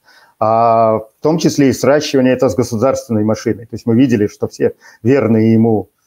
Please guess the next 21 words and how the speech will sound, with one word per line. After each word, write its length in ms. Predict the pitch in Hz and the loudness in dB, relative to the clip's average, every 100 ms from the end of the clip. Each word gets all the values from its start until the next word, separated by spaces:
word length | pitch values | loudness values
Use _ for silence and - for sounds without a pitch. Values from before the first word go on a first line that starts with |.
| _ _ | _ _
офицеры 1160 | 113 113 120 - 127 110 92 95 92 95 95 107 | -6 -2 -4 0 0 0 -2 -2 -2 -4 -6 -8
Ф 140 | 107 - | -8 -8
С 160 | 92 | -8
Б, 400 | 85 170 147 117 - _ _ | 0 2 2 0 -8 _ _
Ф 160 | 123 - | -4 -2
С 180 | 117 - | -4 0
О 160 | 156 | 0
особенно, 560 | 131 - 139 107 107 95 | 0 0 -2 0 -2 -2
да, 200 | 87 135 | 0 0
охранники, 840 | 104 117 139 160 151 147 131 120 _ _ _ _ - | 0 0 2 2 2 2 -2 -2 _ _ _ _ -4
очень 320 | 131 131 113 | -2 0 0
быстро 520 | 127 139 123 113 110 | 0 0 0 0 0
двигаются 480 | 107 123 120 113 117 | 0 0 2 0 -4
по 100 | 113 | -4
карьерной 460 | 127 120 123 117 113 | 0 2 0 0 2
лестнице 580 | 196 - 185 165 139 | 2 0 -2 -2 0
и 40 | 117 | 0
не 80 | 113 | 0
просто 340 | 131 127 107 | 0 -2 -6
становятся 400 | - 113 113 113 | -2 0 0 -2
большими, 560 | 110 110 - 104 104 | -4 -4 -4 -4 -4